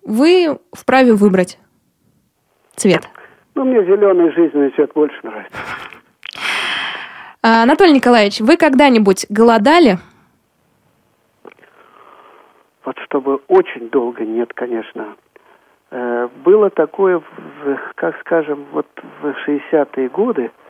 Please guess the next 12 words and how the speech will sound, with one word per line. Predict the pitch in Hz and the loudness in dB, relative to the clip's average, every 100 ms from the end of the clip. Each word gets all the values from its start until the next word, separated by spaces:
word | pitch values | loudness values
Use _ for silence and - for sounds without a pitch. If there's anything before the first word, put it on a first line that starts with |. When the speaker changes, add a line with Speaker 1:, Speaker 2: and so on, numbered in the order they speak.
| - _ - | -20 _ -8
Speaker 2:
начало | 131 - 131 123 | -6 -4 -4 -4
шестидесятых | - - 135 139 - 135 - 127 | -8 -14 -10 -12 -4 -6 -4 -6
годов, | 139 139 220 233 - - - - - - - | -6 0 -2 -2 -12 -20 -20 -20 -20 -20 -16
вот | - | -6
у | |
нас | 143 139 | -4 -4
в | - | -4
России | 143 139 202 | -6 -4 -4
было | 175 156 156 147 | -2 0 -2 0
очень | 190 208 202 | -2 -2 -8
тяжелое | - 156 139 147 151 151 151 - _ _ | -6 -6 -2 -2 0 0 -2 -12 _ _
время. | - 135 139 123 - | -18 -6 -6 -6 -12